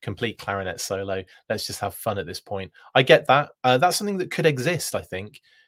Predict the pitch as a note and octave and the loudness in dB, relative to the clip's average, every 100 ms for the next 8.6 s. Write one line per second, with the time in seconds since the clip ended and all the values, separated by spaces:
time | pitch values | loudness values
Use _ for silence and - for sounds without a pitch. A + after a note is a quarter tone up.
0 | _ - A2+ G#2+ G#2 A2+ B2+ A2 A2 C3 | _ 0 4 4 4 0 2 2 2 2
1 | B2 F2 D#2+ - - - - - G#2+ - | 2 -2 -4 -8 -10 -12 -6 -4 -2 -2
2 | G#2 F#2+ G#2 G2+ F#2 G#2+ G2+ F#2+ F#2+ F#2+ | -6 -6 -4 -4 -4 -4 -4 -6 -6 -6
3 | F2+ F2+ - - F2+ E2+ - - F#2+ F#2 | -4 -4 -6 -8 -10 -12 -14 -6 -4 -4
4 | F#2+ - G2 F#2 - F#2 F#2 G2+ - - | -6 -6 -6 -6 -6 -8 -6 -6 -6 -20
5 | _ - C3+ F3+ G3 F3+ D#3+ C#3+ C#3 B2+ | _ -4 0 2 0 -4 -4 0 0 4
6 | A#2+ A#2+ A#2 A#2 A#2 C3 - A2+ F#2+ F2+ | 4 4 2 2 2 0 -2 -6 -6 -8
7 | E2+ A2 D2 D#2+ F#2 _ - G#2+ G2 F2+ | -8 -8 -8 -12 -14 _ -8 -8 -8 -12
8 | - _ - A2 G2+ F2+ | -16 _ -10 -8 -8 -12